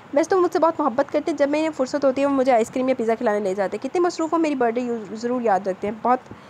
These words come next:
शानदार गिफ्ट भी देते हैं।" इस दौरान जाहिर ड्राइंग रूम में दाखिल हुए। मून उठ खड़ा और बहुत गर्मजोशी से हाथ मिला। "सॉरी, मुझे देर होगी," इसने, इन्होंने माजरत की। "कोई बात नहीं, आपकी sister बहुत ज़्या-, अच्छा entertain करती है, bore नहीं होने देती।"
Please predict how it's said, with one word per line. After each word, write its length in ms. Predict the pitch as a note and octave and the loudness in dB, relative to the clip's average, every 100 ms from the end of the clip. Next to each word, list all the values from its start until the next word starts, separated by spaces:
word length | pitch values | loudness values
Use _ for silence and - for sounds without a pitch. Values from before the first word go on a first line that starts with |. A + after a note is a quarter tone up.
| - - - - - - - - - | -20 -20 -20 -20 -20 -20 -20 -20 -8
शानदार 440 | - C#4 C4+ C4 C4+ | 0 2 4 0 -2
गिफ्ट 220 | C#4+ - | -4 -2
भी 60 | |
देते 240 | D4+ G#3+ B3 | 2 2 0
हैं।" 80 | B3 | -4
इस 200 | B3 - | -2 0
दौरान 380 | C#4 C#4+ B3+ A#3+ | 2 2 -2 2
जाहिर 300 | B3+ B3+ D4 - - - - | 2 2 0 -8 -20 -14 -2
ड्राइंग 300 | B3 C4 C4 | 2 4 4
रूम 100 | C4+ | 4
में 100 | B3+ | 4
दाखिल 260 | A3 G#3 G#3+ | 4 4 0
हुए। 100 | G#3 | 2
मून 220 | B3 B3 | 2 0
उठ 100 | B3+ | 0
खड़ा 220 | D4 B3+ | 2 4
और 100 | B3+ | 4
बहुत 220 | B3+ B3+ | 2 0
गर्मजोशी 380 | A3 A3 G#3+ A3 | 0 0 -2 -2
से 60 | A3 | -2
हाथ 100 | G3 | 0
मिला। 200 | G3 F#3 | 0 -2
"सॉरी, 280 | A3 C4+ D4 | 2 2 4
मुझे 160 | D#4 C#4 | 2 2
देर 220 | A3 G#3 | 2 2
होगी," 180 | G3 G#3 | -2 -4
इसने, 160 | G#3+ | -6
इन्होंने 280 | F3+ G#3 G3+ | -6 -4 -2
माजरत 320 | F3+ F#3 F3+ | -4 -4 -8
की। 80 | F#3+ | -4
"कोई 160 | - C4+ | -2 2
बात 240 | C4 B3+ | 2 2
नहीं, 100 | E4+ | 2
आपकी 220 | C#4 C#4 | 0 0
sister 200 | C4 C4 | -4 -2
बहुत 160 | A#3+ A#3 - - | 0 -2 -6 -4
ज़्या-, 160 | A3 F3+ | -2 0
अच्छा 220 | A#3 C#4 | 0 0
entertain 360 | B3 G#3+ A3 | -2 -4 -4
करती 240 | G#3+ G3+ G#3 | -4 -6 -4
है, 60 | |
bore 160 | A3 A3+ | 0 0
नहीं 100 | C4 | 0
होने 160 | G3+ F3+ | -2 -4
देती।" 220 | E3+ | -6